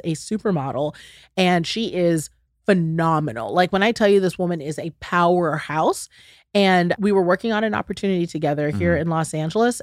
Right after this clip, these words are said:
Speaker 1: and when I sat down and heard the way that this woman talked about, spoke about herself, and she said her mom,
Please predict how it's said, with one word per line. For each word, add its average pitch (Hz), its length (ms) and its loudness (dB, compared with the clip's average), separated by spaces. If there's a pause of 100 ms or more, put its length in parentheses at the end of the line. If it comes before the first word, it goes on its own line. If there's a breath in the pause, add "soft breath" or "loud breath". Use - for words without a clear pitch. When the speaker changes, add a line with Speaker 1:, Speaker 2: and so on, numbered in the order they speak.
Speaker 1:
and 165 420 0 (540)
when 190 240 0
I 180 160 -2
sat 247 240 -2
down 196 180 2
and 170 120 -2
heard 175 240 -2
the 180 40 0
way 165 160 0
that 170 140 -4
this 170 160 -4
woman 165 220 -4
talked - 560 -12
about, 147 440 -8
spoke - 280 0
about 156 220 -4
herself, 151 600 -8 (460 soft breath)
and 170 260 2
she 196 100 -4
said 170 180 -2
her 165 100 -4
mom, 160 460 -6